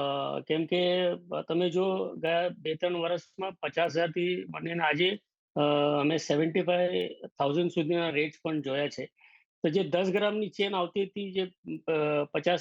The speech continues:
પચપન હજારમાં આવતી હતી, હવે અત્યારે પંચોતેર હજારમાં આવે છે. તો એક કસ્ટમર એના હિસાબે આપણી બાઇંગ, અ, વજનમાં થોડી ઘટાડે છે,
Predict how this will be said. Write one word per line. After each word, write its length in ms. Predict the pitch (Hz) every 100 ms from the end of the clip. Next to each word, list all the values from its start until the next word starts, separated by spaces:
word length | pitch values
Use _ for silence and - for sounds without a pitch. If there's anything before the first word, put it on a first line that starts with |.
| -
પચપન 300 | 156 - 156
હજારમાં 320 | 170 165 165
આવતી 160 | 151 170
હતી, 120 | 165
હવે 120 | 165
અત્યારે 640 | 156 - 165 170 175 190 - - _ _ _ -
પંચોતેર 460 | 147 151 165 180 139
હજારમાં 380 | 151 147 151
આવે 160 | 127 127
છે. 140 | - 127 _ - - -
તો 60 | 196
એક 120 | 190
કસ્ટમર 580 | 170 151 214 220 226 226 _
એના 220 | 160 170 185
હિસાબે 360 | 180 208 202
આપણી 300 | 175 - 202
બાઇંગ, 580 | 160 139 151 190 220 247 _
અ, 40 | 151
વજનમાં 600 | 143 131 143 175 185 175
થોડી 260 | - 185
ઘટાડે 440 | - - 156 165 180
છે, 220 | -